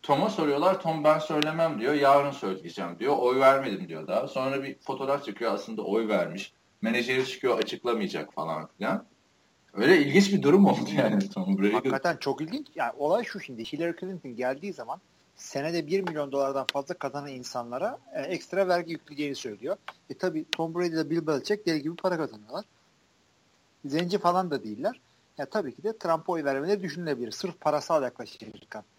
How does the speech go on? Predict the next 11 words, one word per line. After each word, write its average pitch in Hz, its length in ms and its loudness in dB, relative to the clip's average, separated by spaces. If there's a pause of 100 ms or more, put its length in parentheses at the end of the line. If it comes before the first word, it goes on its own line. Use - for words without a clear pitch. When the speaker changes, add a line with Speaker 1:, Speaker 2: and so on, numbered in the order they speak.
(340)
Speaker 2:
Bir 214 100 -4
de 175 180 0 (160)
Belichick 185 380 -4
ve, 135 320 -4
e, 127 60 -10 (960)
Tom 147 220 -6
Brady, 190 360 -2 (200)
yani, 110 200 -16 (560)
bu, 139 260 -6
oralı 160 340 2
değiller 123 300 -2